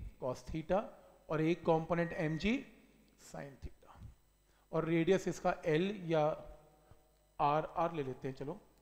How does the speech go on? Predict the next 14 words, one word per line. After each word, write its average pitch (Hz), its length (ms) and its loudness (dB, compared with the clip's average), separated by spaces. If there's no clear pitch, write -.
radius 165 420 0
इसका - 280 -6
R 107 220 -6
है, 85 140 -14
ये 156 80 -6
total 156 360 -2
radius 147 320 -4
इसका 160 240 -2
R - 160 -16
है। - 80 -20
ठीक 156 100 4
है 160 60 4
यहाँ 160 140 0
तक? - 200 -10